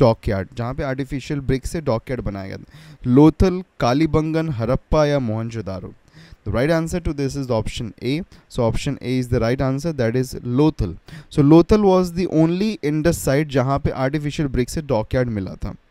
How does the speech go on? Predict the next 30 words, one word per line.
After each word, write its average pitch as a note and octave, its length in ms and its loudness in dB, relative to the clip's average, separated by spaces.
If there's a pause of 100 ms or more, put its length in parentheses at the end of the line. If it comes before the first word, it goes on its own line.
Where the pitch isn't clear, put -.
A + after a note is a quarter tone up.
(560)
Next D3 200 2
question F3+ 300 4
is F3+ 120 0
हर्थ-, E3 440 2 (340)
हर्षवर्धन F3+ 600 6
organized D3 720 2
his D3+ 300 -4 (500)
religious E3 640 2
assembly D3 580 -2 (100)
at? A2+ 340 -2 (800)
So D3+ 140 0
the C3+ 100 4
king F3+ 300 -6
Harshvardhan, D3 760 0 (280)
now D#3 80 0
this F3 200 -2
is, C4+ 80 -10 (120)
these A3+ 200 -4
questions A3 360 0
are F#3+ 120 -4
related E3 260 -6
to G3 160 -6
ancient C#3+ 400 -2
India, G#2 260 -6
okay? C3 240 -8
और C#3 280 -8
ऐसे B2 280 -10
क्वेश्चंस D#3+ 400 -10
आने D3 240 -10
का D#3 80 -8